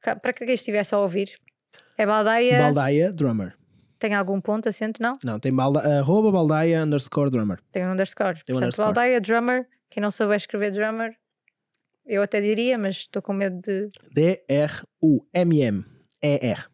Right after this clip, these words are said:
Speaker 1: Exatamente. Baldaia
Speaker 2: Drummer. Drummer.
Speaker 1: underscore drummer. Drummer.
Speaker 2: Drum-,
Speaker 1: Meu Deus, drummer.
Speaker 2: drummer.
Speaker 1: Drummer. Mas vou deixar na mesma aqui em baixo, na descrição do YouTube. E, eh, pronto.
Speaker 2: E é para deixar like, tá,
Speaker 1: E
Speaker 2: amigo?
Speaker 1: é para deixar like, é para subscrever também no, o canal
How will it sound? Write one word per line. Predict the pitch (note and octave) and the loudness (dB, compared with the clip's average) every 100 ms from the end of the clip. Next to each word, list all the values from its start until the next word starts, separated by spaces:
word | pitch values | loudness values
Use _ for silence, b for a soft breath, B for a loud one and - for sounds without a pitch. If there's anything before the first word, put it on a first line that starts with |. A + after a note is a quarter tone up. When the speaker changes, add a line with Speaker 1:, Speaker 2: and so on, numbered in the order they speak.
| - | -12
Speaker 1:
Exatamente. | F3+ F#3+ - A#3 F3 G3+ - - | -10 -10 -8 -6 -6 -10 -16 -6
Baldaia | F#3+ F#3+ G3 G3 D#3 B2+ | -2 4 6 6 6 2
Speaker 2:
Drummer. | - _ | -4 _
Drummer. | B2+ E3+ F3+ C#3+ A2 - - | 0 2 4 2 0 -8 -6
Speaker 1:
underscore | A3 G3+ - - G#3+ | -2 -2 -4 -2 -2
drummer. | G3 G3 G#3 A3+ F4 F4 | 0 -2 -2 -2 -6 -6
Drummer. | - A3+ A3 D4 | 0 0 2 0
Speaker 2:
Drum-, | C4 | 0
Speaker 1:
Meu | G3 | -2
Deus, | G3 G#3 - | 0 0 2
drummer. | B3 G#3+ G#3+ F3+ | 4 4 4 0
Speaker 2:
drummer. | |
Speaker 1:
Drummer. | A3+ A3 G#3 C#4 C#4+ B B B - | 0 0 0 -2 -4 B B B -4
Mas | A#3+ | 0
vou | |
deixar | C#4 C4+ C4 | 0 2 0
na | |
mesma | B3 A#3 | 0 0
aqui | A#3 A#3 | -2 -2
em | A3 | -2
baixo, | G3 F#3+ - G3+ - - | 0 -2 -2 -4 -6 -4
na | C4 | -2
descrição | C4+ - A3+ - G#3 G3 | -2 -2 -4 0 -2 0
do | G#3+ | 0
YouTube. | A#3+ A3+ - G#3 A3 B3+ - b b b b b b B3+ | 0 0 -2 -2 -2 -4 -18 b b b b b b -2
E, | B3+ C4+ | 0 2
eh, | C#4 C#4 C#4 C4+ | 4 4 4 2
pronto. | - G4+ - - _ _ | 0 -2 -6 -18 _ _
Speaker 2:
E | C#3 | 0
é | |
para | C#3 | 0
deixar | C#3 - | 0 -2
like, | C#3 E3 - | 0 -2 -2
tá, | B2+ | -2
Speaker 1:
E | |
Speaker 2:
amigo? | C3+ F#3+ | 2 0
Speaker 1:
é | A3 | 2
para | A#3+ | 0
deixar | A#3+ B3+ | 0 2
like, | A#3+ A3+ D4 G4+ G4+ - | 2 0 0 -4 -6 -4
é | A3+ | -4
para | A#3+ | -2
subscrever | B3 C4+ - C4 B3 | -2 -4 -2 0 2
também | B3 A#3+ A#3 | 0 -2 0
no, | A#3 A3+ | 0 0
o | |
canal | - A3+ | -2 2